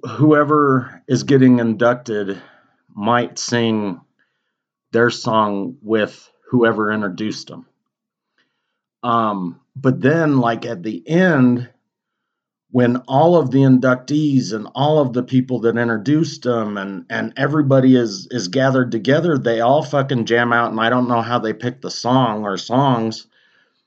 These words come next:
but it's all of these fucking people singing whatever. Um, so it's a great show. The only thing I can think of that really irritated me was when <laughs> Bruce Springsteen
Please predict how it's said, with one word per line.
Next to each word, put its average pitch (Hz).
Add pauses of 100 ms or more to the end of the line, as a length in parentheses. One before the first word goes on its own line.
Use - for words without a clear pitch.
(160)
but 127
it's 131
all 160
of 135
these 127
fucking -
people 110 (760)
singing 135
whatever. 131 (300)
Um, 120 (460)
so 156
it's 139
a 131
great 147
show. 151
The 107
only 180
thing 156
I 143
can 131
think 135
of 113
that 104
really 131
irritated 113
me 107 (340)
was 101
when 117 (720)
<laughs> -
Bruce 139
Springsteen 120